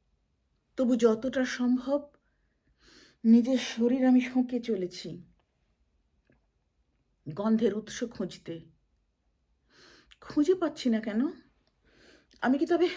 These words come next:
পাগল হয়ে যাচ্ছি? কাকে জিজ্ঞেস করব? কাকে জিজ্ঞেস করা যায়? নিচে রিসেপশনে গিয়ে সুরঞ্জনাকে বলবো কি,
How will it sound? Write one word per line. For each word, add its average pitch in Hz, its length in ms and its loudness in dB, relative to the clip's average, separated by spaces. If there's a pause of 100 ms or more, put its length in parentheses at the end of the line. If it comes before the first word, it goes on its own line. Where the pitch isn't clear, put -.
(380)
পাগল 254 400 4
হয়ে 392 100 4
যাচ্ছি? 339 560 -2 (1600)
কাকে 254 280 -2
জিজ্ঞেস 226 320 -4
করব? 202 480 -6 (880)
কাকে 254 320 -2
জিজ্ঞেস 262 360 -4
করা 269 260 -4
যায়? 196 360 -4 (2000)
নিচে 254 460 4
রিসেপশনে 269 580 -2
গিয়ে 269 260 -6
সুরঞ্জনাকে 262 800 0
বলবো 254 340 -2
কি, 359 280 0